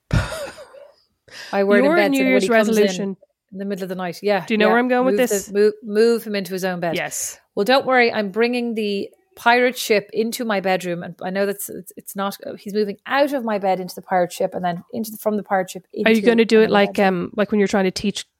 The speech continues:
Speaker 1: dogs to go outside and you put the newspaper closer and
Speaker 2: Correct.
Speaker 1: closer and closer to the door?
Speaker 2: Correct.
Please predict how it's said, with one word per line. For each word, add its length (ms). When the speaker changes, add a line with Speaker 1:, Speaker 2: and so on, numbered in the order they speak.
Speaker 1:
dogs 340
to 80
go 140
outside 400
and 100
you 60
put 160
the 80
newspaper 420
closer 300
and 160
Speaker 2:
Correct. 60
Speaker 1:
closer 240
and 100
closer 260
to 80
the 60
door? 240
Speaker 2:
Correct. 580